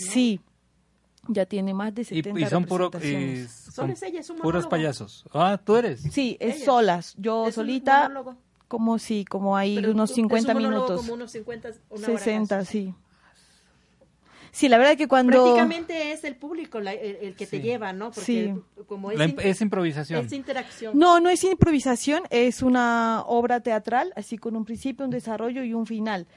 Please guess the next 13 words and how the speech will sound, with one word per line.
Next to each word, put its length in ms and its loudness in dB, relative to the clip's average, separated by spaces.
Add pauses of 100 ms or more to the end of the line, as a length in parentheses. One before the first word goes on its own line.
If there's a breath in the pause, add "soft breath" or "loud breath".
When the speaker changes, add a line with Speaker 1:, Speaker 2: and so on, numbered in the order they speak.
Speaker 3:
Ujú. 220 -10
Speaker 2:
Pero, 520 6
eh, 400 4 (100)
toda 320 8
la... 540 6 (100)
Lo 140 6
que 100 0
pasa 240 2
es 100 0
que 100 -6
en 60 0
la 100 2
payasería 840 0